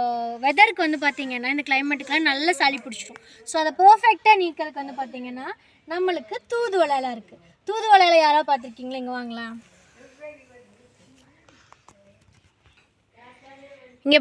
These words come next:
பாருங்க, இதுதான் தூதுவளை இலை. இந்த மு-, இலைக்கு பின்னாடி பாத்தீங்கன்னா, இப்படி முள்ளு முள்ளா இருக்கும். இங்க பாருங்க, இது ஃபுல்லாவே, இந்த செடி ஃபுல்லாவே, இதுதான் இந்த செடி. இந்த செடி ஃபுல்லாவே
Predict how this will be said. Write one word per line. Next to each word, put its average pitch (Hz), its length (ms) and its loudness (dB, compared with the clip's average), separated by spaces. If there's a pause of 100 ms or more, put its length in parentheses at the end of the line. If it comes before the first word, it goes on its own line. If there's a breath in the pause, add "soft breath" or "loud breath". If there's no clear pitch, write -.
பாருங்க, 262 260 2 (220)
இதுதான் 311 400 6
தூதுவளை 302 560 6
இலை. 226 180 4 (640 soft breath)
இந்த 277 240 4
மு-, 277 180 0 (100)
இலைக்கு 349 260 2 (100)
பின்னாடி 311 420 4
பாத்தீங்கன்னா, 247 420 0
இப்படி 320 160 0 (100)
முள்ளு 277 260 2
முள்ளா 294 260 4
இருக்கும். 220 260 -12 (1000)
இங்க 226 220 -18
பாருங்க, 220 240 -12 (260)
இது 262 180 -4
ஃபுல்லாவே, 302 560 4
இந்த 269 120 4 (100)
செடி 254 260 4
ஃபுல்லாவே, 240 520 -2 (800)
இதுதான் 240 340 -4
இந்த 240 120 -2 (100)
செடி. 226 240 -6 (100)
இந்த 320 140 -2 (100)
செடி 233 300 -4
ஃபுல்லாவே 226 500 -8